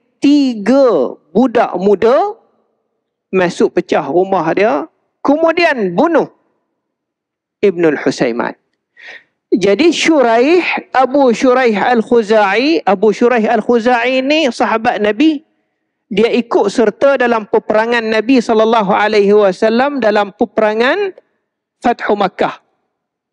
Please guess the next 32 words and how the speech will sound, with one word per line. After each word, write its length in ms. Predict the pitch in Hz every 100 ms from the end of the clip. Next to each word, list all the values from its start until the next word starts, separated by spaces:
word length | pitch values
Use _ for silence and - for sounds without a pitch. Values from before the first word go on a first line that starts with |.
| _
Iaitu 560 | - 214 214 208 311 320
semasa 640 | 240 226 202 269 311 381
Al-Walid 480 | 220 233 240 262 269
tu 80 | 254
masuk 200 | 254 226
Islam. 400 | 247 359 370 349 - _ _ _ _ _ _ _ _ _ -
Tengok 240 | 165 156
dia 160 | 156 160
nak 120 | 151
jadi 160 | 160 160
berbelik 440 | 147 143 156 147 -
sejarah 400 | 123 101 92 -
tu. 40 | _ _ _ _ _ _ _ _ _ _ _ _
Abu 280 | 226 233 240
Shuraih 360 | 247 277 247
Al-Khuzai 600 | 196 233 240 233 254 269
dia 120 | 294 269
ikut 240 | 269 -
serta 400 | - 262 285 262
dalam 320 | 262 262 262 - _
rombongan 560 | 202 240 262 269 247
tahun 380 | 214 262 262 262
yang 40 | 240
kelapan 520 | 254 240 277 285 349
tu. 80 | 277 - _ _ _ _ _
Di 160 | - 190
bawah 240 | 220 233
Khuza'ah, 640 | - 220 220 196 170 170 -
di 120 | 202
bawah 240 | 220 208 -
kabilah 400 | 208 214 214 165
Khuza'ah. 440 | 196 170 147 131